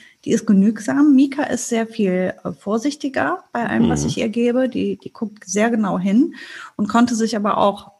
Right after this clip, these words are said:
Speaker 1: von bisher einem überzeugen lassen. Ähm, im Moment ist ihr absoluter Renner. Wenn ich die in der Tasche hab, weiß ich, ähm, da ist sie sehr, sehr aufmerksam auf mich. Äh, sind die,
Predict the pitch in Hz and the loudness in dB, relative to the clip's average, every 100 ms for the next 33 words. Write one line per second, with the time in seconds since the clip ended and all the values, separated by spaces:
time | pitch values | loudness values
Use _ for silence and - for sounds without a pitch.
0 | _ 208 190 190 196 220 220 202 202 202 | _ -4 -2 -2 -2 0 0 -2 -4 -4
1 | - 190 - 220 240 269 269 269 277 285 | -6 -10 -6 -4 0 2 0 0 2 2
2 | 269 214 202 208 208 202 202 226 247 - | 2 -2 -4 0 0 0 0 2 2 0
3 | 226 - 208 208 208 208 208 208 - 202 | -6 -4 -2 2 2 2 -2 -6 -6 -6
4 | 196 180 175 190 226 226 214 196 - 214 | -4 -4 -2 0 2 2 0 -2 -2 -2
5 | 196 196 - 214 208 202 196 - 160 196 | 0 -2 -2 -4 -2 -4 -4 -2 0 0
6 | 190 190 - - 180 185 202 - 170 175 | 0 -4 -10 -8 -4 -4 -4 -4 0 2
7 | 175 170 - 190 202 190 185 175 - 202 | 2 2 0 -2 -4 -6 -4 -4 -4 -4
8 | 196 - - - - - - _ 208 196 | -4 -6 -16 -18 -18 -20 -20 _ -2 2
9 | 196 196 190 190 180 | 2 2 2 4 2